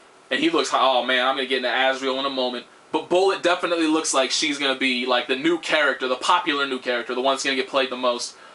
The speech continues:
I haven't seen a single gameplay, anything, of Amani. Like, I haven't seen shit. Other than, like, a trailer that shows off, like,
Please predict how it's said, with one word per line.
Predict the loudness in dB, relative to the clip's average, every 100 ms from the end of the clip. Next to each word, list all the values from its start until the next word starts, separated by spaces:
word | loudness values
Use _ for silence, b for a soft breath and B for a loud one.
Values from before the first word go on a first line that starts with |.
| B
I | 2
haven't | 2 0
seen | -2 -2
a |
single | -2 -2 0 -2
gameplay, | 0 0 -2 -2 -2 0 -2 -8 -20 -20 -20 -20 -16 -2
anything, | 0 0 -2 -4 -4 -4 -2
of | 0
Amani. | 2 2 0 -4 -14 -20 -20 -4
Like, | -2 0
I | 0
haven't | 0 -2
seen | -4 -4
shit. | -2 0 2 0 -2 -8 -20 B B B B B B 0
Other | 2 2
than, | 2
like, | 2 2
a | 0
trailer | 0 2 2 2 0
that | 0
shows | 0 0 2 2
off, | 2 2 2
like, | 0 0